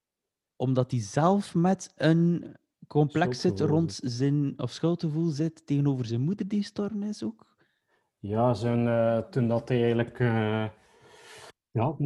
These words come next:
Speaker 2: toen dat hij een beetje aan het maken was, had hij zijn moeder een, eh,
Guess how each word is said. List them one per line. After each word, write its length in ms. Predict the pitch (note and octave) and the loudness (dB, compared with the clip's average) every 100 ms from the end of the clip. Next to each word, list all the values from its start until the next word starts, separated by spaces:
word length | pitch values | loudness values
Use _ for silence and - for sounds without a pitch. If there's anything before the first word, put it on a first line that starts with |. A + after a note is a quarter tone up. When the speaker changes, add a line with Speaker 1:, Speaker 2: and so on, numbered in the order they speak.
| B2 | -2
Speaker 2:
toen 140 | - C3 | 2 4
dat 140 | B2 | 6
hij 100 | C#3 | 4
een 60 | C3 | 4
beetje 240 | C3 C3 | 2 2
aan 120 | A#2 | 0
het 80 | A#2 | 0
maken 360 | A#2 D#3+ - E3+ | 0 0 -4 -6
was, 360 | G#3 - - - | -6 -10 -20 -8
had 160 | C#3 C3+ | -6 0
hij 140 | C3 | 2
zijn 200 | A2+ A#2 | 4 4
moeder 400 | C#3 D3+ E3+ - | 4 2 -2 -4
een, 220 | C#3 C3+ | 0 2
eh, 440 | C3 C3 C3 B2+ | 2 2 2 0